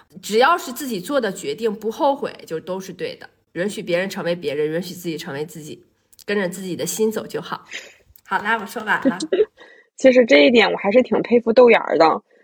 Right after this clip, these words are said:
Speaker 2: 我感觉吧，就是走进婚姻其实很容易，结婚也是一件不难的事情，因为你只要一时冲动、一腔热血，你就可以走进婚姻。但是维持婚姻反而是需要巨大勇气的，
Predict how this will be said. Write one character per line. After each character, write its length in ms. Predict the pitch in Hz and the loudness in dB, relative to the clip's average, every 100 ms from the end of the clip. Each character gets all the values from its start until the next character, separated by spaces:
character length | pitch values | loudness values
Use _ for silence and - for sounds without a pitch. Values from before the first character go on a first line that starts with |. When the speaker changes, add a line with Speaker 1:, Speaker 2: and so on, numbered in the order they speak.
| _ - | _ 2
Speaker 2:
我 100 | 254 | 6
感 240 | 269 214 | 4 2
觉 160 | 185 175 | 0 4
吧， 260 | 202 185 | 4 4
就 120 | 190 | 4
是 120 | 233 240 | 4 6
走 220 | 220 - | 6 4
进 300 | - 285 247 | 2 2 2
婚 220 | 233 220 | 4 6
姻 260 | 208 208 208 | 6 4 2
其 160 | 214 | 2
实 80 | 220 | 2
很 180 | 226 190 | 2 0
容 300 | 151 - - | 0 -2 -2
易， 260 | 175 - - _ _ | 0 0 -2 _ _
结 200 | - 196 | 4 6
婚 240 | 220 294 285 | 6 4 6
也 140 | 185 | 4
是 180 | - 208 | 4 0
一 140 | 185 | 2
件 240 | 208 196 208 | 4 4 4
不 120 | 269 | 4
难 260 | 202 - 208 | 4 4 4
的 100 | 233 | 4
事 240 | - 214 | 4 0
情， 240 | - 202 208 _ _ - | -2 -6 -8 _ _ -2
因 100 | 311 | 4
为 100 | 311 | 6
你 100 | 302 | 6
只 120 | 269 262 | 8 8
要 340 | 269 262 240 | 8 8 6
一 180 | - 294 | 4 2
时 180 | - 233 | 4 -2
冲 280 | - 269 269 | 0 2 4
动、 180 | 247 262 | 4 4
一 80 | |
腔 240 | 254 269 277 | 2 2 4
热 200 | 294 277 | 6 6
血， 360 | - - - - _ - | 4 0 -2 -6 _ -2
你 80 | 214 | 2
就 140 | 302 | 2
可 160 | - 202 | 4 4
以 100 | 208 | 6
走 200 | - - | 2 2
进 200 | 175 175 | -2 -2
婚 180 | 180 165 | -2 0
姻。 340 | 160 156 196 _ _ _ _ - | 2 0 -2 _ _ _ _ 2
但 240 | 311 285 | 4 4
是 240 | - 269 214 | 4 6 6
维 220 | 180 214 | 6 4
持 220 | 330 220 | 4 2
婚 220 | 180 202 190 | 2 4 4
姻 160 | 190 | 2
反 180 | - 165 | 2 2
而 160 | 143 190 | 4 4
是 140 | 226 | 4
需 300 | - 214 214 | 2 2 6
要 180 | 202 190 | 6 6
巨 200 | - 226 | 2 4
大 200 | 214 202 | 6 6
勇 200 | 175 156 | 2 -2
气 260 | - - 175 | -6 -2 2
的， 220 | 127 | 0